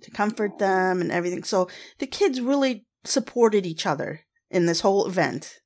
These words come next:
So I, I thought that was very cute. So Mike is able to crawl out of this hole, and he looks around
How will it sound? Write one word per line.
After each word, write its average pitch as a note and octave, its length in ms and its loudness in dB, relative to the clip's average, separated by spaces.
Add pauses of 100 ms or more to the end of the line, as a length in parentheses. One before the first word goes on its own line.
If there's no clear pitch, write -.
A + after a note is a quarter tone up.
(300)
So F3 360 2
I, F#3 180 2
I A#3 80 2
thought B3+ 220 0
that G3 160 0
was G3 100 -6
very F3+ 300 -4
cute. - 480 -12 (360)
So G#3 420 0 (440)
Mike A#3 300 2
is B3 120 -6
able A#3+ 340 2
to G#3 520 -4 (420)
crawl G#3+ 320 2
out A3 180 4
of A3 40 0
this A#3 260 -4
hole, D#3 420 -2 (380)
and G#3+ 80 -6
he G3 80 0
looks A3 240 -2
around F3+ 400 2